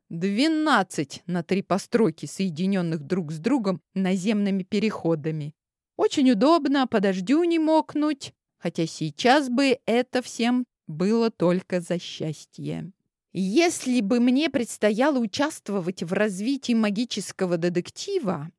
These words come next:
я бы сразу догадалась, кто злодей с такими-то архитектурными пристрастиями. Я представила себе хозяина всего этого мрачного великолепия, высокого, холеного красавца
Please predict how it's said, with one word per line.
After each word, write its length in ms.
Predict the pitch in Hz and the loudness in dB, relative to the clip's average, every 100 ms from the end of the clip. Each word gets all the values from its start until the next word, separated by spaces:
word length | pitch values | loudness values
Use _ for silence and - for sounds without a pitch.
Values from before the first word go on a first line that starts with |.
| - | -8
я 520 | 196 208 339 381 381 | -4 2 6 8 6
бы 140 | 339 359 | 6 0
сразу 680 | - 381 370 330 233 185 | 2 4 6 4 4 2
догадалась, 640 | 180 175 180 170 160 165 - | 0 0 2 2 2 0 -6
кто 340 | - - 202 | -8 2 4
злодей 760 | 254 254 277 262 160 160 160 - _ _ _ | 4 2 2 2 2 0 0 -6 _ _ _
с 160 | - - | -12 0
такими-то 520 | - - 226 165 170 | 0 2 0 2 2
архитектурными 920 | 165 - 196 220 - 226 185 165 160 | 2 0 -4 -6 -4 -2 0 -2 -2
пристрастиями. 1120 | 151 208 208 - 185 170 - - 143 147 151 - _ _ _ 370 | -2 -2 -2 0 0 0 -10 -12 -10 -10 -14 -18 _ _ _ 4
Я 160 | 427 | 4
представила 600 | - 240 - - 220 180 | 4 0 0 2 4 2
себе 240 | 170 - 175 | -2 -2 -2
хозяина 580 | - 185 180 226 208 185 | 2 2 4 4 4 0
всего 320 | - 165 180 | -2 0 4
этого 300 | 180 170 165 | 4 4 -2
мрачного 560 | 175 175 170 - 160 | 2 2 0 -2 -2
великолепия, 880 | 160 151 160 165 170 170 160 - 139 | -2 0 -2 0 2 4 2 -2 -6
высокого, 840 | 139 160 - 160 202 190 202 156 151 | -4 -8 0 6 6 4 -4 -6 -10
холеного 760 | - 180 175 170 202 208 185 180 | -2 2 4 6 6 4 0 -2
красавца 1000 | - 180 - - 208 156 - - 151 | -2 -2 -2 2 2 2 -4 -6 -6